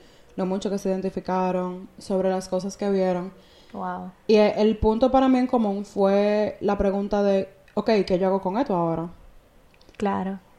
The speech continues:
Speaker 1: Y
Speaker 2: Lo
Speaker 1: en-
Speaker 2: identifico y entonces.
Speaker 1: Ajá, y, y entonces ahora estoy metida en el hoyo.
Speaker 2: Sí.
Speaker 1: Y un poquito en continuación, entonces, con, con esa parte,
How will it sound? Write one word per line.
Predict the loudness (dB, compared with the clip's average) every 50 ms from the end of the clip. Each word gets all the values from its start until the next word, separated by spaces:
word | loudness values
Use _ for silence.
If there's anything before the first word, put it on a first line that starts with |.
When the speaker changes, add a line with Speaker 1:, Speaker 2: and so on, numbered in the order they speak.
| -6 0
Speaker 1:
Y | 2 4
Speaker 2:
Lo | 4
Speaker 1:
en- | 6 6
Speaker 2:
identifico | 4 4 2 2 0 0 0 -2 0 0 0 0
y | 2
entonces. | 0 2 2 2 2 2 0 -4 -8 -8 -6
Speaker 1:
Ajá, | -4 0 2 2 2 2 0
y, | -2 0 2 4 6
y | 6
entonces | 6 6 6 6 6 6 6 6
ahora | 8 8 8 8 6
estoy | 6 4 4 4
metida | 4 4 4 4
en | 4 4
el | 2 4
hoyo. | 4 4 4 4 4 2 0 -6 -8
Speaker 2:
Sí. | -2 0 0 2 2 0 -2 2
Speaker 1:
Y | 4 4 6 6 6 4 2 -2 -6 -20 _ _ _ 0
un | 2 4 6
poquito | 6 6 6 4 0
en | 0 0
continuación, | 0 0 0 2 0 0 0 0 0 0 0 2 0 0 -2 -2 -4 -4
entonces, | -6 -4 -2 -2 -2 -2 -2 -2 -2 -2 -4
con, | -4 -4 -2 -2 -2 -4 -6 -6
con | -4 -4 -4 -4
esa | -6 -6 -4 -2
parte, | 0 -2 -2 -2 -4 -10